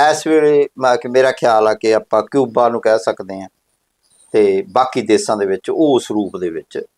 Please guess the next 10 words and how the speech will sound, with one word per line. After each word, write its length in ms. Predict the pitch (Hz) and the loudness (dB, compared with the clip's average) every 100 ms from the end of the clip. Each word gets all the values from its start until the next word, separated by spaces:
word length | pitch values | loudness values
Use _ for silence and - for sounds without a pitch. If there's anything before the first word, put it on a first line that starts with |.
| - | -14
ਨਹੀਂ 500 | 113 120 120 104 92 - | -6 -2 0 -2 -8 -16
ਆ, 40 | _ | _
ਢਹਿ 160 | 143 120 | 0 0
ਢੇਰੀ 320 | 117 107 95 92 | 0 -2 -4 -2
ਹੋ 120 | 113 | 0
ਗਿਆ 240 | 98 98 92 - 98 | 2 2 0 -6 -10
ਜਿਹਨੂੰ 240 | 101 95 | -10 -8
ਕਹਿੰਦੇ 360 | 85 87 85 71 | -12 -8 -8 -8
ਆ 60 | |
ਕਿ 80 | - | -12